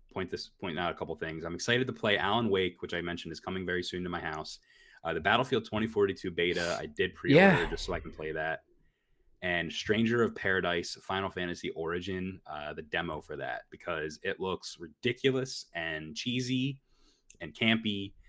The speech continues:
Speaker 1: and abysmal, and I'm all for it.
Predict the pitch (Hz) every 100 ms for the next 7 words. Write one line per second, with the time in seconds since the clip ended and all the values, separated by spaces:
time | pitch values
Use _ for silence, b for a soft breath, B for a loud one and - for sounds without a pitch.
0 | - - 90 90 90 90 87 87 87 82
1 | 90 82 71 73 76 - _ 85 82 82
2 | 78 78 78 - 87 - 71 73